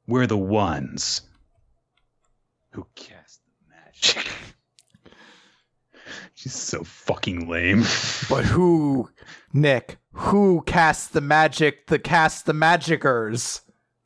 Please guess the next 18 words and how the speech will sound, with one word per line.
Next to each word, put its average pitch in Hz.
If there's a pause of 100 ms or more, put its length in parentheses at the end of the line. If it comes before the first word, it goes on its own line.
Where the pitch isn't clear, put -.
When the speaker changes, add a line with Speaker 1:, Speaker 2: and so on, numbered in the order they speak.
Speaker 2:
Hmm? 143 (120)
Speaker 1:
Who 170
casts -
the 117
spellcasters? 110
Speaker 2:
<laughs> -
Yeah. 151 (680)
Speaker 1:
Damn 208
it, 156
that 160
actually 185
works 151
because 156
there's, 139
damn, 95 (160)
okay, 95 (100)
never 90
mind. 76